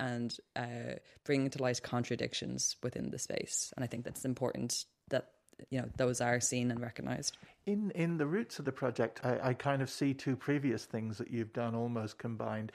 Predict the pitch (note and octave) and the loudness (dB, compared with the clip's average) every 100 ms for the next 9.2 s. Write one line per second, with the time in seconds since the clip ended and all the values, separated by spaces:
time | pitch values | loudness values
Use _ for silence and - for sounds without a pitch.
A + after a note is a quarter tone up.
0 | - - - C3+ C#3 D#3 C3 D#3+ F3 D3+ | -14 -14 0 2 4 0 2 4 4 2
1 | C#3 D3 C#3+ - C3+ C3+ C#3+ B2 - - | 2 2 0 2 0 2 -2 -2 -4 2
2 | B2+ A2+ A#2+ C3+ C3 B2 A#2+ B2+ - D3 | 4 4 4 6 6 4 0 -4 0 0
3 | C3+ A#2 C3 B2+ B2+ B2 A2+ B2+ B2 B2 | 2 0 2 2 2 0 -2 -2 2 2
4 | B2 C3 A#2+ A#2+ A#2 A2+ A2 - - - | 2 -2 0 0 2 0 -2 -8 -20 -14
5 | - - C3 A#2 - - _ - - C3+ | -12 -2 0 0 -2 -18 _ -10 2 4
6 | B2 A#2+ A2+ G#2 - G#2+ - - - A#2 | 4 4 4 2 0 -6 -10 -18 -6 -4
7 | - - A2+ A#2+ A2+ A2 A#2+ - - - | -4 -6 -4 -4 -2 -2 -2 -10 -16 -4
8 | D3 D#3 D#3 C#3 C#3+ C#3 C#3 C3+ C3+ C3 | 0 2 2 2 2 4 2 2 0 0
9 | B2 | 0